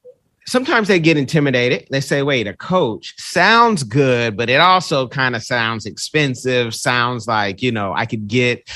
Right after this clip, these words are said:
I don't need it, so I won't even ask." Can you tell people when they come to you in what range on a monthly or quarterly or even yearly, where do they need to be?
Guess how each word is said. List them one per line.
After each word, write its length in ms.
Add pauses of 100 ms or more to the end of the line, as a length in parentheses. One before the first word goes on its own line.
I 100
don't 220
need 480
it, 320 (140)
so 240
I 140
won't 200
even 220
ask." 640
Can 200
you 100
tell 280
people 420
when 140
they 160
come 320
to 60
you 420 (180)
in 160
what 220
range 800
on 100
a 60
monthly 760
or 440
quarterly 540
or 120
even 260
yearly, 680 (200)
where 220
do 140
they 160
need 320
to 80
be? 400